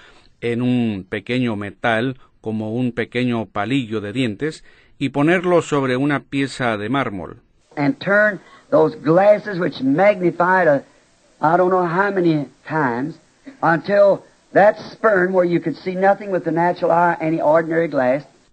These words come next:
Speaker 1: Y enfocar esos lentes que lo aumentan no sé a cuántas veces, al punto que ese esperma, donde uno no podía ver nada con el ojo natural, ni con cualquier lente ordinario.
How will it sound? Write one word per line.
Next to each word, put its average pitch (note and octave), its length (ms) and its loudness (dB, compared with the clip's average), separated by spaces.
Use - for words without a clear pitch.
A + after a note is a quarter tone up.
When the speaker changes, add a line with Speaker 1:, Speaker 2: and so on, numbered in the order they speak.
Speaker 1:
Y C#3 140 0
enfocar E3+ 440 2
esos C3+ 260 -4
lentes B2 580 -2
que A2 320 -6
lo G2+ 140 -6
aumentan A#2+ 640 -2
no A2+ 140 -4
sé A#2+ 240 -4
a G#2 60 -4
cuántas B2+ 520 -4
veces, C#3 440 -6
al C#3 220 0
punto F3+ 580 -2
que A#2+ 400 -4
ese C3 320 -6
esperma, C3 520 -2
donde C3 300 2
uno F3 420 2
no D3 240 0
podía B2+ 340 0
ver B2 240 -2
nada C#3 420 0
con A#2 180 -6
el G#2+ 100 -4
ojo G#2+ 160 -8
natural, A#2 680 -2
ni A2 120 -6
con G#2 240 -12
cualquier G#2+ 480 -10
lente A2 280 -6
ordinario. G2+ 640 -8